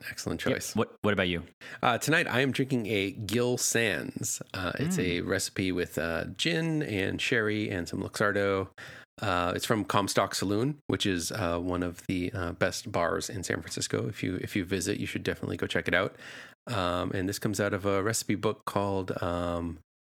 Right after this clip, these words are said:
Speaker 1: Drinking the Devil's Acre, which is a book about San Francisco and, uh, bars and the, the cocktail scene in San Francisco and throughout history. Highly recommend. Um,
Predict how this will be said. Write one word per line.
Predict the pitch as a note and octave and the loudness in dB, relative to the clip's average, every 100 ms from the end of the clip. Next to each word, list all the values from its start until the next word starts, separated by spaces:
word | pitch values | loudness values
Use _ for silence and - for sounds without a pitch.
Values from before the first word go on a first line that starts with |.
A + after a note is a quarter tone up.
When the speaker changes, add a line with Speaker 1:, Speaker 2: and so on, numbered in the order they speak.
| - | -2
Speaker 1:
Drinking | B2 B2+ B2 | 0 2 0
the | G2 | 2
Devil's | G2 A2+ G2 - | 0 2 0 0
Acre, | A#2 - D2 - - | -2 0 -2 -4 -8
which | - - | -4 -2
is | F2+ | 0
a | F#2 | 0
book | F2 G2 - | 0 -2 -2
about | - E2 F2 - | 0 0 -2 -6
San | - F#2 | -4 -2
Francisco | F2+ F#2 - F#2+ F2+ F#2 F#2 | -2 -2 -2 0 0 0 -2
and, | F2+ E2+ F2 | -2 -2 -2
uh, | F2 F2 F2 | -2 -2 -2
bars | F2+ F#2 F2+ F2+ F2 F2+ | 0 2 2 2 0 -2
and | F2+ F2 F2 | -2 -2 -4
the, | F#2+ - - | -6 -10 -8
the | - - | -4 -2
cocktail | - A#2+ - G2+ | 0 0 2 0
scene | - C3+ A2 | 2 2 2
in | F#2 | 2
San | A2+ | 0
Francisco | - G#2 A2 - G2 G2 | 0 -2 -2 0 0 2
and | F#2 F#2 | 0 0
throughout | A2 G2 | -2 0
history. | C3+ - F2 - - - - - | -2 0 -2 -4 -14 -14 -6 2
Highly | B2+ A#2 | 4 4
recommend. | A2+ A2+ G#2 C3+ - - | 2 2 2 0 -4 -2
Um, | G#2+ G2 F#2 F#2+ | 2 4 4 2